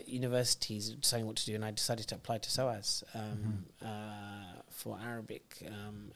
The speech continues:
Speaker 1: and, uh, I applied just before I left to go abroad to study, and when I came back, I found out I'd got in, and, um, I joined, uh, uh, I joined soas and I,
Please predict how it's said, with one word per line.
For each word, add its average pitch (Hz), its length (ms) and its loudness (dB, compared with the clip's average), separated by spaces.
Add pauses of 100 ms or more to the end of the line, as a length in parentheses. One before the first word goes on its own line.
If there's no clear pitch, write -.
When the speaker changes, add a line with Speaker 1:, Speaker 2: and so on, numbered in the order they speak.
Speaker 1:
and, 107 360 -8
uh, 101 340 -10 (1600)
I 131 120 10
applied 127 520 8
just - 260 4
before - 220 2
I 117 80 6
left 113 520 8
to 135 60 2
go 123 240 6
abroad 117 680 2 (300)
to 110 80 -2
study, 110 580 4
and 107 140 -4
when 117 80 -2
I 117 60 -2
came - 220 -4
back, 120 200 -4
I - 20 -14
found 127 260 -2
out 127 120 0
I'd - 140 -2
got 127 180 4
in, 156 160 2 (180)
and, 110 300 -2
um, 113 640 -2
I 117 100 -2
joined, 117 720 -2
uh, 110 460 -2 (520)
uh, 113 300 -8
I 113 40 -4
joined 117 320 0
soas 113 400 2
and 113 120 -4
I, 110 200 -6